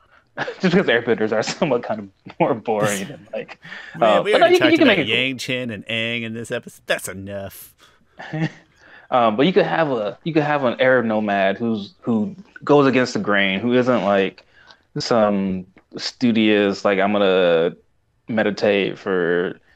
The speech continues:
Speaker 1: uh, twelve straight hours today," who's just, like, who has a lot more on an eager in them because they got that fire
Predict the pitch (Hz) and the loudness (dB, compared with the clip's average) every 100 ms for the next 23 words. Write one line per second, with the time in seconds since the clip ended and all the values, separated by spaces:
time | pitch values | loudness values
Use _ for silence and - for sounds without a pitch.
0 | _ _ _ - 90 82 71 - - 107 | _ _ _ -14 -12 -10 -10 -4 0 0
1 | - 107 98 98 95 98 101 104 101 95 | 2 2 4 4 4 2 0 0 2 2
2 | 90 90 90 _ _ - 117 113 - 101 | 2 -2 -8 _ _ -2 0 0 0 0
3 | 92 - - _ _ - 147 151 143 143 | 0 -4 -18 _ _ 0 2 2 4 4
4 | 127 127 120 110 95 113 95 131 131 113 | 2 0 0 -2 -2 -4 0 0 2 0
5 | 95 87 113 113 110 120 110 - - 110 | -2 -6 -2 -2 0 0 -2 -4 -2 0
6 | 110 101 87 | 2 2 0